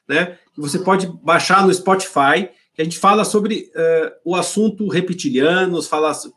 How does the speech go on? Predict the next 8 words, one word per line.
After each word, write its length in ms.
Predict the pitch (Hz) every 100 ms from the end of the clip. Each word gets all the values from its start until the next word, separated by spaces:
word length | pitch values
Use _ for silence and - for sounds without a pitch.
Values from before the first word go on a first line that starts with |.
| 165 156
a 80 | 151
gente 180 | 147
começa 580 | - 160 165 254 269 -
a 20 |
abordar 720 | 208 190 - 127 147 208 - _ _
de 60 | 147
uma 140 | 165
forma 580 | 165 165 170 175 143 -